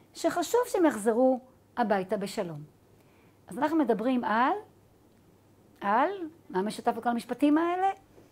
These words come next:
כולם עוסקים בדרך. אנחנו מדברים על תפילת הדרך. אז, אה, יש לנו בדיוק דקה אחת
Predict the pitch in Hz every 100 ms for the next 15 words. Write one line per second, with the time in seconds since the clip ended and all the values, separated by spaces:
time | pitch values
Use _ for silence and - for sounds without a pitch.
0 | _ _ _ _ - 190 185 214 190 -
1 | 311 330 330 330 - _ _ 254 285 208
2 | 208 202 196 - - _ _ - _ -
3 | 185 180 247 349 349 349 330 - - 214
4 | 311 381 - - 392 311 277 277 277 277
5 | - _ _ _ _ _ _ _ _ _
6 | _ _ 233 208 247 254 254 - 285 320
7 | 262 262 269 320 285 226 214 214 -